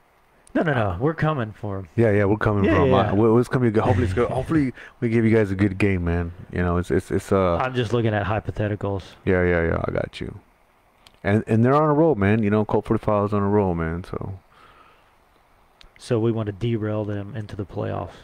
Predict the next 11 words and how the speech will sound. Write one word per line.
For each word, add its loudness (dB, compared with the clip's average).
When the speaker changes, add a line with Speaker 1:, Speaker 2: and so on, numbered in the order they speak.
Speaker 2:
We -10
do. -4
Try -4
anyways. -6
<laughs> -2
Speaker 1:
Uh, 2
let's -2
jump -2
to 4
Sunday. -2
Speaker 2:
Okay. 0